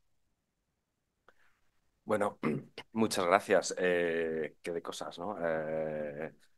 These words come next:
Eh, esa, esa idea de,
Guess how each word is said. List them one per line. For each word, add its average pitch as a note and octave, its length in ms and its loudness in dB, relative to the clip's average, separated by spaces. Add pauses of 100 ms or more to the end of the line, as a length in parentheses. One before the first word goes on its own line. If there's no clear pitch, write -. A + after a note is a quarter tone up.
(340)
Eh, D#2 720 -6
esa, E2 360 -6
esa E2+ 220 -6
idea E2+ 460 0
de, E2 540 -6